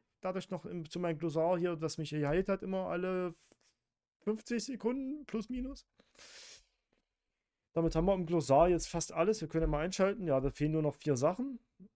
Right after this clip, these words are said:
Ich muss mit irgendwie noch einem Extra-Charakter was schaffen anscheinend. Oder irgendwas Unbekanntes. Midgard, Alfheim und irgendwie so Finn. Und habe fünf, ja, Glückslöffel mit Gnöki. Der steigt ja momentan nicht.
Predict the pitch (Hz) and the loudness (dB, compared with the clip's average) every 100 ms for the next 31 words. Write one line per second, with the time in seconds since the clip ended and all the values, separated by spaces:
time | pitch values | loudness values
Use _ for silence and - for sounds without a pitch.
0 | _ _ _ _ 135 139 165 160 160 165 | _ _ _ _ -8 -2 -2 -2 -6 -2
1 | 165 160 170 156 151 143 147 175 165 208 | 0 2 2 2 0 -2 -2 -6 -4 -4
2 | 202 190 190 220 220 196 190 202 208 254 | -2 -4 -2 -4 -4 -6 -4 -4 -4 -6
3 | 220 202 233 302 - _ 160 156 160 147 | -6 -6 -6 -6 -10 _ -8 -6 -6 -6
4 | 147 180 220 214 240 320 285 - _ _ | -6 -6 -6 -6 -6 -8 -10 -16 _ _
5 | _ _ _ _ _ _ _ _ _ _ | _ _ _ _ _ _ _ _ _ _
6 | _ _ _ _ _ _ 151 156 156 - | _ _ _ _ _ _ -12 -4 -4 -2
7 | 160 - 156 156 147 151 143 - - _ | -6 0 2 2 -2 -6 -6 -14 -20 _
8 | _ 151 147 139 170 - 262 294 - _ | _ -4 -2 0 -2 -2 -4 -6 -12 _
9 | - - _ - 196 196 185 180 - 190 | -20 -20 _ -2 0 2 2 2 0 2
10 | 214 220 - _ _ _ _ - 139 131 | 2 0 -10 _ _ _ _ -2 0 2
11 | 165 165 165 156 151 151 151 160 143 135 | 2 2 0 0 -2 0 0 2 0 0
12 | 131 160 196 202 151 143 131 123 123 123 | 0 0 2 2 2 2 2 0 0 -6